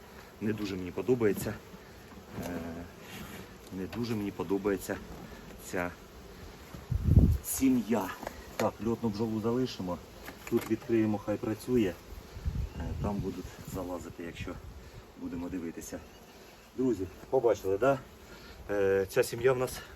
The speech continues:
без матки. Е, дві години чекаємо. Дві години чекаємо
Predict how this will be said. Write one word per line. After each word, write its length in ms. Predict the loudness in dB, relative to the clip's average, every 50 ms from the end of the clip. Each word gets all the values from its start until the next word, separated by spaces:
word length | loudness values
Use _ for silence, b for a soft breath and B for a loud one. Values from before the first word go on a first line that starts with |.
| -4 2
без 260 | 4 6 6 4 2 -4 -12 -6
матки. 400 | -2 -2 -2 -2 -2 -4 -4 -4 -4 -6 -12 B B B B B B B B B B -6
Е, 540 | -4 -4 -2 -2 -2 -2 -2 -2 -4 -4 -6 -8 -10 -10 0
дві 220 | 4 6 6 6
години 420 | 6 6 6 8 8 8 8 6 2
чекаємо. 560 | -2 -2 0 2 2 4 4 4 2 0 -2 -4 -10 -16 -18 B B B B B B B B -16 -14 -6 0
Дві 120 | 0 0
години 360 | 2 2 0 0 0 -2 -2
чекаємо 600 | -6 -8 -8 -4 -2 0 0 0 0 0 -2 -4